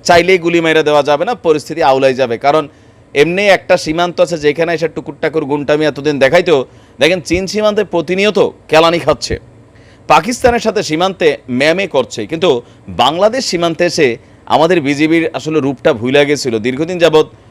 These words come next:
আহ, মানে একটা পোষ্যতার কারণে এই সমস্যাটা হয়েছিল, but আজকে ডিফারেন্ট একটা দৃশ্য আমরা দেখলাম। আহ, মানে এখন হচ্ছে কি, গতকাল রাতের আগে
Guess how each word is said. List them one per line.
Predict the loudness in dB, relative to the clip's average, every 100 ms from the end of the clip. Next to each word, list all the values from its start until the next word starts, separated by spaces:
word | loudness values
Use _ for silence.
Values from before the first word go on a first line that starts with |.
| -20 -20 -6
আহ, | 2 4 2
মানে | 0 -2
একটা | 0 -2
পোষ্যতার | -4 -6 -8 -8 0 0 2
কারণে | 2 2 0 -6 -8 -10
এই | -6
সমস্যাটা | -6 -6 -2 2
হয়েছিল, | 2 0 -2
but | 0
আজকে | 0 0 -2 -2 -4 -16 _ -14
ডিফারেন্ট | -2 -2 -2 -2 0
একটা | 0 0
দৃশ্য | -4 -6 -2
আমরা | -2
দেখলাম। | 0 -2 -2 -6
আহ, | -6 -20 -20 -20 -20 -20 -20 -20 -10 2 4 4
মানে | 4 0 0
এখন | -2 0
হচ্ছে | -2 -2 -6
কি, | -4 -4 -6 _ _ _ _ _ _ -20 -20 -20 _ _ _ -6
গতকাল | -2 0 2 2 2
রাতের | 2 0 0 -2 -2
আগে | 2 2 0 -6